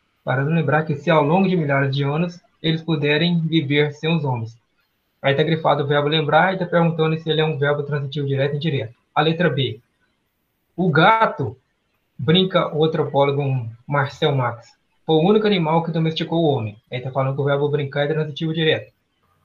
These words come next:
Seus primeiros retratos aparecem nos sarcófagos e pirâmides egípcias.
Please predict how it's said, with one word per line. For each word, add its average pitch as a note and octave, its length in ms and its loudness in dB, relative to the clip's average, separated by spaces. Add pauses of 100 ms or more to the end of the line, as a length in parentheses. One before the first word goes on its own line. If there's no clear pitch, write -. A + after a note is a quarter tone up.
(360)
Seus F#3+ 200 0
primeiros G3+ 400 4
retratos D#3+ 640 2
aparecem D3+ 680 0
nos C#3+ 220 -4
sarcófagos D#3 840 -4 (140)
e D#3+ 80 -6
pirâmides E3 480 4
egípcias. E3 560 2